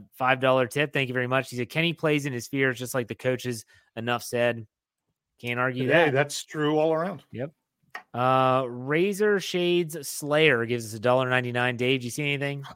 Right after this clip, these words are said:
Speaker 2: I'm
Speaker 1: There's no
Speaker 2: so
Speaker 1: comment.
Speaker 2: far behind, Jeff. I'm trying to
Speaker 1: Yeah,
Speaker 2: catch up.
Speaker 1: sorry,
Speaker 2: I'll see if
Speaker 1: dude.
Speaker 2: Razor Shade Slayer says anything else here. I'm
Speaker 1: Okay.
Speaker 2: looking for it.
Speaker 1: Ant Smith gives us four ninety-nine, says Jaylen Warren had more rushing yards than Kenny Pickett had passing. All these weapons, and our quarterback can only barely throw a hundred yards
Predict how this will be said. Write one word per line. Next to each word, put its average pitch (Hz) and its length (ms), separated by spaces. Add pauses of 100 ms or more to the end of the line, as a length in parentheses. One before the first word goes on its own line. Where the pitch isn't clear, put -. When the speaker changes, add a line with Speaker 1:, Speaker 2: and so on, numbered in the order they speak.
(360)
Speaker 2:
I'm 170 280
Speaker 1:
There's 147 80
no 123 80
Speaker 2:
so 175 140
Speaker 1:
comment. 185 120
Speaker 2:
far 165 140
behind, 151 600
Jeff. 151 280
I'm 123 260
trying 151 220
to - 80
Speaker 1:
Yeah, 107 60
Speaker 2:
catch 139 200
up. 147 80
Speaker 1:
sorry, 127 200
Speaker 2:
I'll 107 40
see 190 140
if - 80
Speaker 1:
dude. - 60
Speaker 2:
Razor 170 360
Shade 175 420
Slayer 170 400
says 143 240
anything 135 360
else 101 180
here. - 240 (320)
I'm 117 140
Speaker 1:
Okay. 113 140
Speaker 2:
looking 95 140
for 87 220
it. - 60 (220)
Speaker 1:
Ant 139 220
Smith 143 300
gives 127 200
us 117 100
four 135 200
ninety-nine, 123 400
says 110 120
Jaylen 123 360
Warren 120 240
had 113 160
more 117 140
rushing 117 340
yards 113 220
than 107 100
Kenny 113 240
Pickett 127 280
had 104 180
passing. 127 400
All 113 140
these 110 200
weapons, 120 340
and 110 80
our 104 100
quarterback 120 460
can 113 100
only 113 180
barely 113 340
throw 110 220
a 101 40
hundred 117 240
yards 107 340